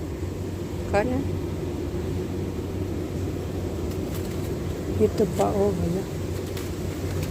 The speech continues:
Seafoods ito, oh. Oh, ito, oh.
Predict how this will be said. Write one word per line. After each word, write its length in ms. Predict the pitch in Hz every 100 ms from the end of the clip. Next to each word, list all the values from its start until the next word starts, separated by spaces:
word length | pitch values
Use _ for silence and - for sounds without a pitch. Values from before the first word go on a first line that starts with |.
| - - - - -
Seafoods 600 | 196 190 180 - 202 180 -
ito, 300 | 185 - 214
oh. 260 | 226 202 202 - 185 175
Oh, 420 | 185 190 196 196
ito, 340 | 165 151 202 180
oh. 300 | 165 160